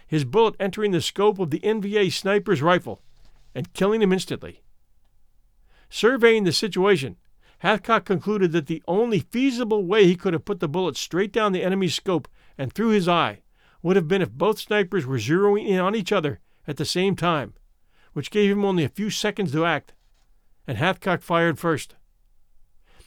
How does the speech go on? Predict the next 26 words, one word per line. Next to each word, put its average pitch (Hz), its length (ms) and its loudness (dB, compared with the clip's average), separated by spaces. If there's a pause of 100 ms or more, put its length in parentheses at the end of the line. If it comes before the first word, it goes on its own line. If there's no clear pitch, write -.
(160)
Given 214 240 2
the 220 80 2
flight - 340 0
time 202 260 2
of 123 140 0
rounds 180 420 2
at 170 120 -2
long 180 240 2
ranges, 160 420 -2 (440)
the - 80 -10
snipers 214 420 -2
could 185 160 0
easily 208 360 2
have 139 120 -4
simultaneously 190 760 -2
killed 190 300 0
each 147 140 -2
other. 196 280 -2 (1600)
Hathcock 208 440 0
took 208 180 -2
possession 190 460 0
of 175 80 0
the 143 60 -2
dead 175 240 -2
sniper's 180 480 -2
rifle, 160 420 -2